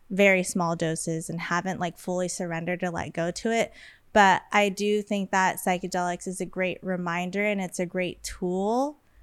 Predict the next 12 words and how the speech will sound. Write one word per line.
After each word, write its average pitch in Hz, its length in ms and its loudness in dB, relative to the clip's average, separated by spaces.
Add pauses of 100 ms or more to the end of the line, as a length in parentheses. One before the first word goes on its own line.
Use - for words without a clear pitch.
(400)
Um, 190 680 2 (600)
what 220 400 8
I, 214 260 6 (140)
I 226 160 4
think 226 240 0
part 202 240 4
of 202 140 -2
also 202 460 2
its - 260 0
mainstream 185 960 -2
sort 180 320 0
of, 180 260 -2